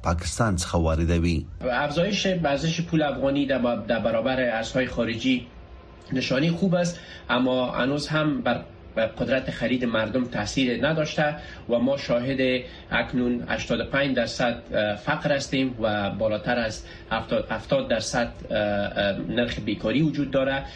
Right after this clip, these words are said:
Speaker 1: که څه هم د طالبان حکومت په دوه زره درویشتم کال کې افغانستان ته د وارداتو په اړه معلومات نه دي ورکړي، خو تیره میاشت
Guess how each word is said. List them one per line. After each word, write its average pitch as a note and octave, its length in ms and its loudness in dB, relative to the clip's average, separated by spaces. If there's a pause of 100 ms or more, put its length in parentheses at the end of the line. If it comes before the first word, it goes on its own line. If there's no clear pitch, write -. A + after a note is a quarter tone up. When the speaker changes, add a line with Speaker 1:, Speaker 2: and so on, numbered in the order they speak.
(520)
Speaker 1:
که - 80 0
څه E2 120 0
هم F2 220 4
د F#2 80 2
طالبان F2+ 420 2
حکومت F2 440 2 (120)
په F#2 100 2
دوه F2 220 2
زره F2 200 4
درویشتم D#2+ 540 2
کال G2+ 240 0
کې - 140 -2
افغانستان E2 580 2
ته F2+ 100 0
د F2 60 4
وارداتو E2+ 580 2
په F2 220 0
اړه F2+ 180 4
معلومات F2 560 4 (160)
نه A#2 180 4
دي A#2 120 2
ورکړي، G2+ 360 2
خو B2 320 2 (540)
تیره F2 220 4
میاشت F#2 420 2